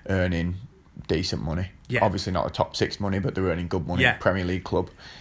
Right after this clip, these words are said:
Speaker 1: But they're still managing to, like, um, hold close to them the characteristics and the, like,
Speaker 2: Just hard work and being good,
Speaker 1: just,
Speaker 2: good,
Speaker 1: yeah,
Speaker 2: good
Speaker 1: the
Speaker 2: people, he said. "Try and be good
Speaker 1: Yeah.
Speaker 2: people," yeah.
Speaker 1: Yeah, just,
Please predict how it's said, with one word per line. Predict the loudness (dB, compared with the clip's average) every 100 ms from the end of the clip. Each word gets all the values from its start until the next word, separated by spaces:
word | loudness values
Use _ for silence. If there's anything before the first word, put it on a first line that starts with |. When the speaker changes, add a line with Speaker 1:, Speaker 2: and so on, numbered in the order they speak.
| -6
Speaker 1:
But | -2 2
they're | 0
still | 2 0 2
managing | 2 0 -2 -4
to, | 0 0 -2 -8 -20 -20 -4
like, | 2 4 4 -2 -14 -14 -20 -20 -20 -20 -20 -20 -20 -20 -8 0
um, | 2 2 0 -2
hold | 4 6 6 0
close | 2 4 4 0
to | -2
them | -2 -2
the |
characteristics | 0 0 0 -2 -2 -4 -4 -2
and | -2 0
the, | 0 -2 -10 -20 -20 -20 -6
like, | 2 4 4 0 -8 -14 -16 -8
Speaker 2:
Just | -2
hard | 2 2
work | 4 2
and | 2
being | 0 0
good, | 2
Speaker 1:
just, | 2 2
Speaker 2:
good, | 4 8
Speaker 1:
yeah, | 8
Speaker 2:
good | 6
Speaker 1:
the |
Speaker 2:
people, | 6 4 4
he | -2
said. | 0 0
"Try | 0
and | 0
be | 4
good | 6
Speaker 1:
Yeah. | 8
Speaker 2:
people," | 6 -2 -4
yeah. | -4 -4
Speaker 1:
Yeah, | 4 6 6
just, | 2 -2